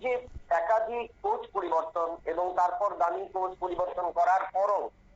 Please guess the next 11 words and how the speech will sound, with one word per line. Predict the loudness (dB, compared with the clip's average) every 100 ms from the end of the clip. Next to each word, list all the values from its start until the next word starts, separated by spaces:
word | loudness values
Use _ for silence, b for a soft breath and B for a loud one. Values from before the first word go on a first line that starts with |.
| -4
পরিকল্পনাবিহীন, | -4 0 -2 0 2 2 0 -2 -4 -4
দিশাহীন, | -6 -2 -2 0 -2 0
লক্ষ্যহীন | -2 -2 -4 0 0 0
এবং | 0 -2 -4
উদ্দেশ্যহীন | -4 -4 -2 -4 -4 -6 -6
ফুটবল | -6 0 0 -2 -12 -10 0
বলা | 2 2
যায় | 2 0 0
গতকালকে | -2 0 -2 -2 -10
কিন্তু | -6 -4 0
ভারতীয় | 0 0 -2